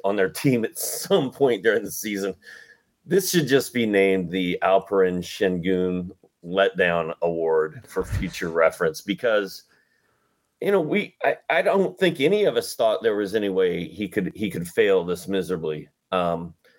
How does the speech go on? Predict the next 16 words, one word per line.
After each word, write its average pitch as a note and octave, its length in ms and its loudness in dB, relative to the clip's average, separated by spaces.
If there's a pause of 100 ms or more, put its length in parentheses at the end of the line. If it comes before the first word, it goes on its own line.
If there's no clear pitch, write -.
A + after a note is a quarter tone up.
(200)
coming B2+ 220 4
into A#2 160 0
the G#2+ 80 -2
season. G#2+ 460 -2
And, F2+ 220 -6
and G2+ 320 -2 (400)
we B2 280 0
hyped C#3+ 280 0
him C#3 140 2
as A#2 140 -2
much B2 240 0
as G#2+ 140 -2
anybody. G2+ 720 0
We G2+ 300 -2
were B2 160 2
wrong. G#2+ 460 2